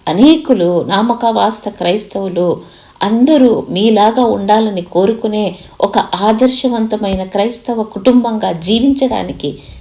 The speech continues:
నేర్చుకోండి. మీలో మీరు పోట్లాడుకోవద్దు, మీ పిల్లలపై పక్షపాతం చూపించవద్దు. ప్రతి ఒక్కరూ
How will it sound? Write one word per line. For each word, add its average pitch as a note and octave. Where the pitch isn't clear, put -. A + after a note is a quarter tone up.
నేర్చుకోండి. E3+
మీలో C#4
మీరు B3+
పోట్లాడుకోవద్దు, F#3
మీ F3
పిల్లలపై G#3
పక్షపాతం E3
చూపించవద్దు. D#3+
ప్రతి G3
ఒక్కరూ F#3+